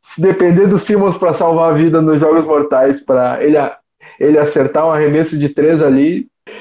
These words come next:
já era. Imagina você, você, Thiago, numa mesma sala com Ben Simmons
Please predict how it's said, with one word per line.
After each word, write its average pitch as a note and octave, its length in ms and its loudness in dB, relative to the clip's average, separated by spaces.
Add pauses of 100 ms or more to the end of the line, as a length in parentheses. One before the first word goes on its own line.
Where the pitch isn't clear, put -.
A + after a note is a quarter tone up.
(100)
já E3 260 0
era. B2+ 400 0 (420)
Imagina F#3+ 400 2
você, C3 1400 2
você, D#3 600 0 (280)
Thiago, B2+ 400 -2 (440)
numa F3 280 0
mesma F#3+ 320 0
sala E3+ 380 0
com E3 340 -2
Ben G3 240 0
Simmons G3+ 840 -2